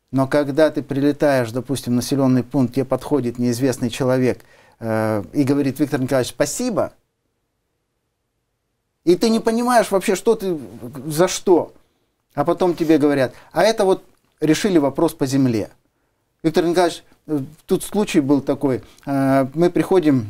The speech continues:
были в командировке в Индиге с Олегом Ивановичем Давыдовым, э, шли по объектам, ну и зашли, э, в баню, посмотреть, как там. И вот мы, это самое, э, зашли, и выхо-, заходят женщины,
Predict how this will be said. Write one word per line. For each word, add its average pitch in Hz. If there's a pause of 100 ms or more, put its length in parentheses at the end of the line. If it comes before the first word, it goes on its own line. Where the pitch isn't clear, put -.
были 143
в 135
командировке 147
в 139
Индиге 127 (180)
с -
Олегом 143 (100)
Ивановичем 127
Давыдовым, 143 (720)
э, 107 (200)
шли 175
по 165
объектам, 180 (400)
ну 196
и 208
зашли, 160
э, 127
в 117
баню, 120
посмотреть, 165
как 101
там. - (520)
И 233
вот 240
мы, 190
это 156
самое, 135
э, 127
зашли, 147 (440)
и 170
выхо-, 185
заходят 156
женщины, 208